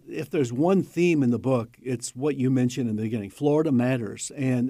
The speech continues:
Florida has never had an American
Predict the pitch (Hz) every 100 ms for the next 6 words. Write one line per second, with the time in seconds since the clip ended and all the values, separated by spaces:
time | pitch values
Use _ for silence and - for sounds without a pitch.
0 | - - - 175 220 226 151 147 127 156
1 | 113 147 170 190 147 120 160 151 151 -
2 | _ _ 143 135 127 139 147 147 135 120
3 | 120